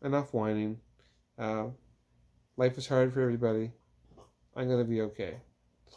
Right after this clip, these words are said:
So this is Darcy's Corner. Just saying sincerely thank you to everybody who has, um,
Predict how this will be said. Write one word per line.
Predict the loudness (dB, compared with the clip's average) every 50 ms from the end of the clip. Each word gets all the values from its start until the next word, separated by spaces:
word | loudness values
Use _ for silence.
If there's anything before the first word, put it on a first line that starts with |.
| -20 _ _ _ -20 _ _ -12 -6
So | -4
this | -2 -2
is | -2 0
Darcy's | 2 4 4 4 2 0 -4 -8
Corner. | -4 0 2 2 4 4 4 2 0 -2 -4 -10 _ _ _ _ _ _ _ _ _ _ _ _
Just | -2 0 0 0 0 -2
saying | -2 2 2 4 4 4 2 2 0 -4
sincerely | -4 -6 -6 -4 0 2 2 2 2 2 0 0 -2 -6 -10 -14 -6 -2
thank | -2 -2 -2 -2 -4 -4
you | -2 -2 -2 -2 -6 -8 -4
to | -4
everybody | -2 -2 -2 -4 -4 -2 -2 0 0 -2 -2
who | -2 -2 -4 -4 -4 -4 -6
has, | -4 -2 -2 -2 -2 -4 -8 -8
um, | -8 -8 -8 -10 -12